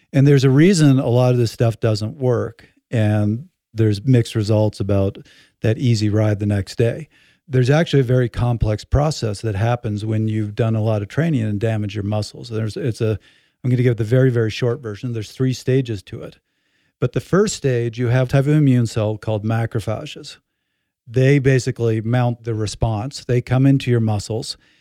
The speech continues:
and first they take on what's called a, a phagocytic phenotype, meaning they come in, they find all the damaged tissue, and they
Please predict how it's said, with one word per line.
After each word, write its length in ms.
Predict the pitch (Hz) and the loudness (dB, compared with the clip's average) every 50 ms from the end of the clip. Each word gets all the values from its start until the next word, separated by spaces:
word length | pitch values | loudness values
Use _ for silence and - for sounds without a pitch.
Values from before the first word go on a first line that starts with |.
| _ _ _ _ - | _ _ _ _ -4
and 280 | 156 123 120 117 110 - | -2 -2 -2 -2 -2 0
first 320 | - 160 165 180 165 - - | 2 4 4 4 2 0 0
they 120 | 143 131 | 0 0
take 260 | - - 131 123 - | 2 2 2 2 2
on 120 | 123 117 117 | 0 0 0
what's 140 | 117 110 - | -2 -2 -2
called 220 | - 113 110 113 | -2 0 0 0
a, 200 | 113 135 165 127 | 0 -2 -2 -4
a 20 | |
phagocytic 1040 | 104 - - - 117 117 117 104 113 101 - - - 117 113 113 107 107 - - - _ _ _ - | -4 -4 -2 0 0 2 2 0 0 -2 -2 -2 -2 -2 -2 -2 -4 -6 -8 -12 -18 _ _ _ -4
phenotype, 520 | 123 110 104 95 - 107 107 - - - - _ _ _ _ _ _ _ _ _ _ _ - | -2 -2 -2 -4 -6 -10 -12 -12 -16 -20 -20 _ _ _ _ _ _ _ _ _ _ _ -6
meaning 560 | 127 123 123 120 120 117 113 113 113 104 95 - _ _ _ _ _ - | -2 -2 0 0 0 0 0 0 -2 -4 -6 -8 _ _ _ _ _ -2
they 100 | 123 123 | -2 0
come 240 | - 135 131 135 131 | 2 2 4 4 2
in, 220 | 120 120 120 117 | 2 0 -2 -2
they 80 | 117 110 | -2 -2
find 260 | - 120 113 113 - | -2 -2 -4 -4 -4
all 160 | - 123 117 | -4 -4 -2
the 120 | 120 127 120 | -2 -2 0
damaged 500 | 135 127 123 123 123 127 123 - - - | 0 0 0 0 -2 -4 -6 -8 -8 -6
tissue, 600 | 123 113 107 - - 110 104 104 104 101 117 - _ - | -4 -4 -4 -4 -6 -4 -4 -4 -4 -6 -8 -10 _ -10
and 440 | 120 107 107 107 107 107 104 104 98 | -6 -6 -4 -4 -4 -4 -4 -4 -4
they 280 | 113 104 104 104 113 | -4 -4 -2 -4 -4